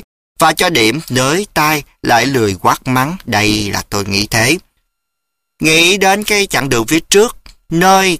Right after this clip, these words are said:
các đồng nghiệp mới của mình nghe đâu không chỉ làm việc bằng bàn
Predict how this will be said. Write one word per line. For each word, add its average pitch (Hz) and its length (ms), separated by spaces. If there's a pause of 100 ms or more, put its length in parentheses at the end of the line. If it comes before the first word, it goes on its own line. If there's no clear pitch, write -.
các 170 220
đồng 101 260
nghiệp 98 200
mới 123 340
của 127 180
mình 110 360
nghe 135 300
đâu 151 300
không 180 320
chỉ 113 240
làm 117 180
việc 101 240
bằng 98 240
bàn 95 140